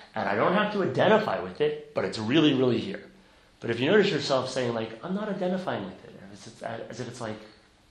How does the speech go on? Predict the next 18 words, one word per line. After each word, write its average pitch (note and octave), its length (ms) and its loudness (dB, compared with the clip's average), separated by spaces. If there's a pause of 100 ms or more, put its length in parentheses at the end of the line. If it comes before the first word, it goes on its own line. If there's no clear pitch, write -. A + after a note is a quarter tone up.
(160)
over F3+ 220 4
there F3+ 240 4
somewhere, - 400 -6 (240)
right? E3 320 6
<laughs> - 1200 0
Then, C#3+ 380 4 (320)
then D3 140 2
you're D#3+ 100 0
just - 160 -4
repressing - 440 -4
it, - 80 -14 (400)
right? F#2+ 100 -6
And G2 100 -6
then G#2 80 -8
you're G2 80 -10
disassociating F#2 760 -12
from - 120 -20
it. B1+ 140 -20